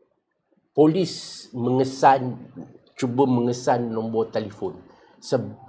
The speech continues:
nombor try call, nombor telefon, ah, mangsa. Dan siasat punya siasat dah hubungi syarikat telekomunikasi apa semua,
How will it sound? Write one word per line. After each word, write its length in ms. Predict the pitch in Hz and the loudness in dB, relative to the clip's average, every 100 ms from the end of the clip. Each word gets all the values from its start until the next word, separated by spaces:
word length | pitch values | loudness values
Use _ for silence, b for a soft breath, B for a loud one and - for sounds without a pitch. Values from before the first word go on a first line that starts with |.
| - 113 | -14 -4
nombor 640 | 123 127 123 113 - - - | 0 4 4 2 0 -18 -2
try 380 | 120 113 - | 2 2 0
call, 240 | - 131 110 | 6 8 8
nombor 300 | 107 110 107 | 4 0 0
telefon, 760 | 104 101 92 113 101 98 87 - b b b | 0 -2 -4 0 0 -2 -10 -14 b b b
ah, 220 | - 92 92 | -6 -4 -2
mangsa. 560 | 98 117 - 143 175 - - _ _ _ _ _ _ _ _ | -2 -2 2 4 4 2 -16 _ _ _ _ _ _ _ _
Dan 480 | 101 117 135 127 123 - | -2 4 4 4 -6 -14
siasat 480 | - 143 139 170 - | 2 4 4 2 0
punya 240 | 127 139 | 0 -2
siasat 480 | 131 131 131 147 120 | 2 0 2 2 2
dah 80 | 117 | 0
hubungi 560 | 113 117 120 123 127 123 | 0 0 0 2 2 2
syarikat 560 | 123 113 110 131 135 | 2 2 2 2 2
telekomunikasi 960 | 107 110 - 113 113 110 113 - 113 107 | -2 -2 -4 -4 -2 0 0 0 -4 -4
apa 120 | - | -4
semua, 400 | 104 110 143 165 | -8 -6 -6 -6